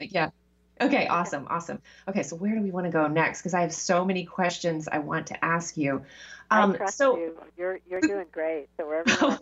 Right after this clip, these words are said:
Speaker 2: take me, I'm, I'm in your kayak here.
Speaker 1: <laughs> I love that image. <laughs> That's awesome.
Speaker 2: <laughs>
Speaker 1: Yeah, so <laughs> another thing that comes up a lot, and I think that when you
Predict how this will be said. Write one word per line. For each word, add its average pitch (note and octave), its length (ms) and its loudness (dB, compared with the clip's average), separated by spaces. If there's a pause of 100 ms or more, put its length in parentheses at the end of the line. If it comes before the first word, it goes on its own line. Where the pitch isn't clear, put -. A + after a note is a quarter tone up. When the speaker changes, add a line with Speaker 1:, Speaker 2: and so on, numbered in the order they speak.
Speaker 2:
take - 200 -16
me, D3+ 200 -14
I'm, D#3 200 -12
I'm E3+ 200 -4
in F3 140 -8
your E3 240 -2 (100)
kayak D#3 400 -2
here. D3 240 -8 (520)
Speaker 1:
<laughs> - 880 0
I C#4 120 -10
love A#3+ 220 -6
that F#3+ 160 -2
image. F3+ 380 -4
<laughs> G#3 80 -8
That's A3 240 0
awesome. D3 460 0 (520)
Speaker 2:
<laughs> - 20 -
Speaker 1:
Yeah, E4+ 320 6
so D4 400 2 (300)
<laughs> C#4+ 580 2
another D4+ 460 2
thing C4 280 -2
that - 140 2
comes G3+ 320 0
up F3 180 2
a F3+ 40 0
lot, D3+ 380 0
and D#3+ 100 -2
I D#3+ 80 0
think F#3 420 2
that E3 340 2
when A3+ 340 4
you F#3 640 0